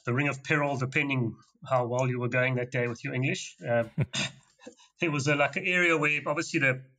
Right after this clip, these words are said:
the sharks were congregating around the deep drop-off. So the seals would generally start, say, submerged as long as they can, coming and going from the island. They got their own strategy. They would be in groups,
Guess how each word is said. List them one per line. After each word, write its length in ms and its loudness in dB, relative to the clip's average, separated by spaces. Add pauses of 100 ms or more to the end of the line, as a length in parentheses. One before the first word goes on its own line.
the 80 -4
sharks 400 0
were 60 -8
congregating 580 2
around 240 2
the 80 -6
deep 260 -2
drop-off. 380 -2
So 100 -10
the 100 -4
seals 480 0 (240)
would 140 -4
generally 260 0
start, 340 -2
say, 160 -4
submerged 640 0
as 100 -6
long 160 2
as 80 -4
they 120 -4
can, 340 0
coming 260 0
and 80 0
going 240 2
from 140 -6
the 60 -2
island. 360 0 (180)
They 160 2
got 240 0
their 120 0
own 160 4
strategy. 480 0
They 100 0
would 200 -2
be 120 0
in 120 0
groups, 580 -2